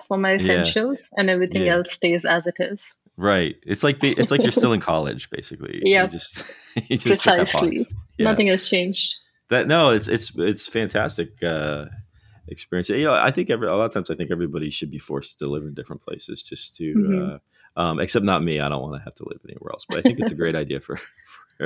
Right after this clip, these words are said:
Speaker 2: everyone else. So let's, all right, before we get into, uh, this topic, um, l-, let's talk about Kepler a little bit and, and this product that, uh, that you just launched. So what, um,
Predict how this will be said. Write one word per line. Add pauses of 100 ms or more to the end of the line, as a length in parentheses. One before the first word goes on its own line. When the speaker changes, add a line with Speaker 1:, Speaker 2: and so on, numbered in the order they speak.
Speaker 2:
everyone
else. (400)
So (480)
let's,
all
right,
before
we
get
into,
uh, (100)
this
topic,
um, (180)
l-,
let's
talk
about
Kepler
a
little
bit
and, (120)
and
this
product (100)
that, (120)
uh, (120)
that
you
just
launched. (320)
So
what,
um,